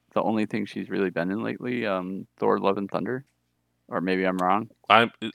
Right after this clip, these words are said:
Speaker 2: I'm sure she's been in other things, but that's the main stream thing that she's been in lately.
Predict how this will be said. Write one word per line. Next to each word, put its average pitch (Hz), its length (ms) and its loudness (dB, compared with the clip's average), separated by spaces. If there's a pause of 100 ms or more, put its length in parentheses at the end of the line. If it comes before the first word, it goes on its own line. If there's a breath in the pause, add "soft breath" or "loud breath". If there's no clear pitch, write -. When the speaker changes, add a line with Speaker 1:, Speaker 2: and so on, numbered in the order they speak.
Speaker 2:
I'm 104 140 -4
sure 151 300 0
she's 110 260 0
been 101 200 2
in 87 140 0
other 90 220 0
things, 95 420 -6
but - 100 -10
that's - 280 0
the - 160 -10
main 78 540 -8 (1300 loud breath)
stream 82 540 -6
thing 69 320 -4
that - 140 -10
she's - 200 -6
been 52 220 -6
in 50 200 -12 (1120 loud breath)
lately. - 480 -10